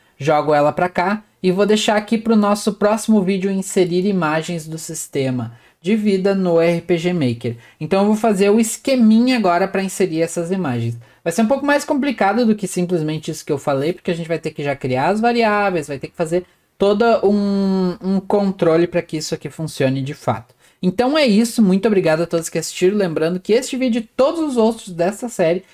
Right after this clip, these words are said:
estão saindo de forma antecipada para membros do canal. Então, se vocês quiserem assinar a partir de dois e noventa e nove por mês, vocês vão ganhar acesso aí a diversos vídeos numa tacada só. Então, um forte abraço, nos vemos no próximo vídeo e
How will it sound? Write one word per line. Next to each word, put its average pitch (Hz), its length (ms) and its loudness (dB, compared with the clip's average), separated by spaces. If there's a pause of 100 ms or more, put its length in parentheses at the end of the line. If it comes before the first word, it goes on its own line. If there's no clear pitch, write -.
(160)
estão 185 260 -2
saindo 180 320 0
de 170 80 -8
forma 160 300 0
antecipada 170 640 -2
para 143 220 -2
membros 127 380 -2
do 139 120 -8
canal. 165 340 -2
Então, 180 200 -6
se - 100 -16
vocês 139 200 -8
quiserem 135 360 -4
assinar 135 420 -6 (180)
a - 40 -20
partir 135 280 -4
de 131 100 0
dois 143 280 0
e 165 40 -6
noventa 160 280 -4
e 165 40 -4
nove 156 180 -6
por 170 80 -6
mês, 165 240 -4
vocês 180 260 -8
vão 165 140 -4
ganhar 160 200 -6
acesso 156 360 -6
aí 139 100 -2
a 151 40 -2
diversos 135 560 -4
vídeos 131 380 -4
numa 127 260 -2
tacada 131 440 -10
só. - 220 -16 (320)
Então, 156 160 0
um 139 60 -2
forte 143 280 -2
abraço, 180 400 0
nos 180 200 4
vemos 123 220 0
no - 40 -16
próximo 143 320 -8
vídeo 120 320 -6
e - 160 -6